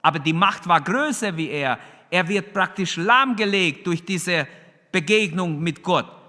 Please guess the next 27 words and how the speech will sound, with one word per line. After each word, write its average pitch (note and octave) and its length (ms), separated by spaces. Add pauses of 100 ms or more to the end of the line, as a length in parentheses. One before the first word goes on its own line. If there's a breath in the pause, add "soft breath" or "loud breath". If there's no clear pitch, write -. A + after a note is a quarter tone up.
(280)
"Ich C#4 400
bin A#3 200
Jesus, G#3 760
der F3+ 320 (140)
Nazarener, F#3+ 760
den C#3 220
du C3+ 80
verfolgst." A2+ 680 (1800 soft breath)
Unsere G#3+ 320
Bekehrungsgeschichte D3+ 1400 (480)
muss D#3+ 280
nicht A#3 240
so A3 120
dramatisch B2+ 640
sein, E2 380
wie D3+ 120
ich E3+ 80
schon E3+ 180
gesagt D3+ 460
habe. F#2+ 220
Es - 160
muss A#3+ 320
nicht A#3+ 180
so E3+ 140
sein, C#3+ 260
dass A#2+ 220
du C#3+ 200